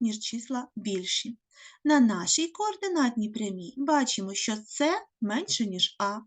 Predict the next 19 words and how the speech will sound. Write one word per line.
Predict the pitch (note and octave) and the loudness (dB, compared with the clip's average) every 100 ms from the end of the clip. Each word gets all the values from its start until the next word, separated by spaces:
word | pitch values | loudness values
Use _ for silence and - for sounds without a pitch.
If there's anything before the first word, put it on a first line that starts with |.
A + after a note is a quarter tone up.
| _ _ - - | _ _ -18 0
А | C4 A3+ | 2 2
менше, | F#3+ F#3+ F#3 F3+ | 0 -2 -2 -2
ніж | F3+ F3+ | -2 -6
Б, | F#3 G#3 D4 G4+ _ - - | -2 0 0 -2 _ -20 4
і | D#4 D4 - | 6 6 2
С | - C4 C#4 D#4 _ C#4 | 2 2 2 -2 _ 6
менше, | C4 A#3+ G#3 G#3+ - C4 C#4 | 6 6 2 0 0 0 -2
ніж | G3+ G3 G#3 | -4 -4 -6
Б. | F#3 E3+ - _ _ _ _ _ - - - | -4 -6 -8 _ _ _ _ _ -20 -20 -2
Нерівності, | A3+ G#3+ B3+ G#4+ G4+ - A#3 G#3+ | 2 4 6 4 2 -4 0 0
які | G#3+ C4 A#3+ | 2 4 8
містять | A#3+ A#3 F3+ G3+ | 6 4 -6 -2
знаки | A3 G3+ - F3 | 0 0 -2 -4
більше | G#3+ G#3+ - - - | 0 0 0 -4 -6
і | F#3+ | -6
менше, | E3 F#3 A3+ - A4 C4 | -6 -2 0 0 -2 0
називають | A3 G3+ F#3 A3 F4 G4 - | 0 0 -4 0 0 0 -6
строгими. | - - - F#3 D#3 E3 D#3+ - _ _ _ _ _ _ _ _ - - - - _ _ - | -18 -6 -2 -2 -4 -8 -12 -14 _ _ _ _ _ _ _ _ -20 -20 -20 -20 _ _ -2
Але | A3+ A#3 | 2 4